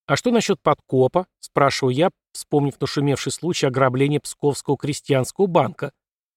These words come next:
«Это абсолютно исключено», — решительно отметает такую возможность Алекс. «Все внешние стены, а также полы и потолки будут обработаны владеющими рода Ренских. По договору они гарантируют прочность, эквивалентную как минимум сажени фортификационного бетона.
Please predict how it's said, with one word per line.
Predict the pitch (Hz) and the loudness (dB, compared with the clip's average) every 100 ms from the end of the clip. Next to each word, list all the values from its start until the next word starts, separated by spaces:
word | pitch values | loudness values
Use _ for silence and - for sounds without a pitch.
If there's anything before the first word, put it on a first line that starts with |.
| _ _ _ _ _ _ _ | _ _ _ _ _ _ _
«Это | 185 202 | 0 0
абсолютно | - 240 226 - 131 | 4 4 4 0 -4
исключено», — | - 143 - 151 131 - _ - | -4 -6 -2 -2 -2 -6 _ 0
решительно | 135 - 180 - 139 | 0 2 -2 0 -2
отметает | - 135 151 147 - | 0 -2 2 0 0
такую | 139 147 | -2 2
возможность | 131 135 123 127 127 165 - | 4 4 2 0 -2 -4 -4
Алекс. | 135 120 - - _ _ _ _ _ | -4 -6 -14 -18 _ _ _ _ _
«Все | - 226 220 | -4 2 4
внешние | 226 220 - 196 | 4 2 2 -2
стены, | - 247 214 | -2 0 2
а | 165 | 2
также | 151 127 | 2 0
полы | 139 156 151 | 2 4 4
и | 135 | 2
потолки | 147 160 160 - 214 | 0 0 0 -2 -4
будут | 175 - | -4 -2
обработаны | 147 143 143 196 190 160 | 0 2 2 0 0 0
владеющими | 131 135 127 147 156 - 147 | 2 2 2 0 0 -2 2
рода | 139 131 135 | 2 4 2
Ренских. | 202 143 - - 127 _ _ _ _ _ _ | 2 -2 -8 -14 -20 _ _ _ _ _ _
По | 165 | -2
договору | 175 220 247 285 | 2 4 4 4
они | 226 196 | 4 4
гарантируют | 165 185 180 202 175 156 | 4 2 2 0 0 0
прочность, | 185 233 247 165 - 151 | 0 0 0 -6 -8 -8
эквивалентную | 151 147 165 214 208 170 | -2 0 2 2 0 -2
как | 147 139 | -2 -4
минимум | 180 180 170 | -2 0 -2
сажени | 143 - 170 175 190 | -2 2 2 2 0
фортификационного | - 151 135 - 143 - 143 139 143 139 | -2 -6 -6 -8 -8 -2 0 2 2 0
бетона. | 107 - 123 127 | -2 -2 -2 -4